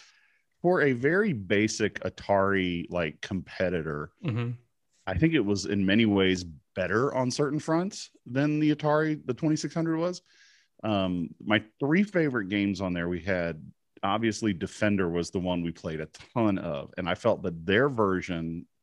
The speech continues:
Speaker 1: uh, was far better than Atari's twenty-six hundred version.
Speaker 2: Okay.
Speaker 1: It ran smoother, it ran faster, um, it was cleaner. Uh,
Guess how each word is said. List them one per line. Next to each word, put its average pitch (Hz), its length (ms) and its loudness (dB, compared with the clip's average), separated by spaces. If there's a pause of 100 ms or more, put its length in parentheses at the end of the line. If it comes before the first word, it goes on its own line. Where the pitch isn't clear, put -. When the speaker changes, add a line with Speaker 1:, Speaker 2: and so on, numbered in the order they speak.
(140)
Speaker 1:
uh, 82 280 -4
was 92 280 -4 (300)
far 139 340 2
better 90 420 0
than 85 160 -4
Atari's 82 600 -2
twenty-six 85 440 -6
hundred 76 200 -6
version. - 320 -16 (360)
Speaker 2:
Okay. 113 220 0
Speaker 1:
It 92 40 2
ran 107 340 2
smoother, 104 480 2
it 82 60 -2
ran 90 260 -2
faster, 104 760 -2 (420)
um, 82 320 -4
it 95 80 0
was 85 140 -2
cleaner. 123 680 -2 (200)
Uh, 85 420 -4